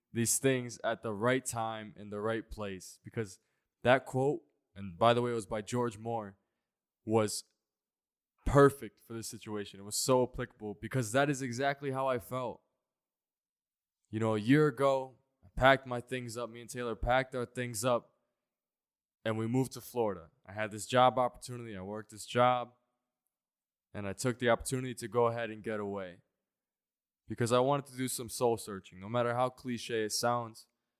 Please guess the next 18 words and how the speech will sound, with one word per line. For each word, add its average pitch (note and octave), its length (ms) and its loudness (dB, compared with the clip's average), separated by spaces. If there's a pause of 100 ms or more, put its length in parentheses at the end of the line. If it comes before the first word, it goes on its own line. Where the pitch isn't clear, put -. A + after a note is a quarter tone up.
(480)
I G#2 60 2
wanted C3 360 4
that B2 180 0
space. B2 500 0
I A2 180 -6
needed C#3 380 -4
that C3+ 220 4
space, B2+ 600 -2 (720)
to B2 100 2
figure C3 320 6
out A#2+ 80 8
who C3 140 0
I A#2+ 160 -2
am A2+ 400 -12 (400)
and G#2 180 -6
what A#2+ 160 8
I A#2 140 6
want. G#2+ 420 -6